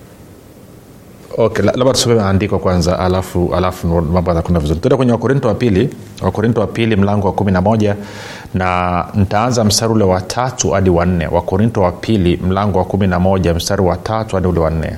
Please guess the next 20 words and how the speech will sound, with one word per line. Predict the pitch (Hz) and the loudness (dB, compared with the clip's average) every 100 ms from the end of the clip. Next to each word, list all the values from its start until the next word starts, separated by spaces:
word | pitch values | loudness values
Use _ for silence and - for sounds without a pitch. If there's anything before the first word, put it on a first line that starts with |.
| - | -6
Anasema | 90 87 113 98 | -4 -2 0 0
hivi, | 85 - - 180 151 - - - | 0 -2 -2 2 2 -2 -8 -14
<clears throat> | - - - - - 95 | -18 -18 -18 -12 -2 -2
lakini, | 98 - 160 139 101 117 - | 0 0 2 4 2 0 -2
huyu | 104 117 | 0 2
ni | 98 | 2
Paulo | 101 107 117 95 | -2 0 0 2
anawaandikia | 87 87 87 101 | 2 2 0 -2
Wakorinto, | 87 90 87 85 82 85 | -2 -2 -2 0 -2 -4
anasema, | - 95 98 110 | -2 -2 -2 -2
"Lakini | 101 101 - 139 | -2 -2 -2 0
nachelea | 110 98 107 101 117 82 76 - - | 0 0 -2 2 2 0 -2 -8 -6
kama | 113 107 107 | -2 0 2
yule | 131 143 123 | 2 4 4
nyoka | 120 127 127 123 | 2 2 -2 -4
alivyomdanganya | 101 104 110 104 92 87 92 107 104 98 | 0 0 0 2 2 2 0 0 0 0
Hawa | 92 101 82 80 101 - - - - | 0 0 2 2 -2 -10 -18 -20 -4
kwa | 95 | 0
ila | 95 92 92 | 2 2 2
yake, | 95 90 87 | 0 -2 -4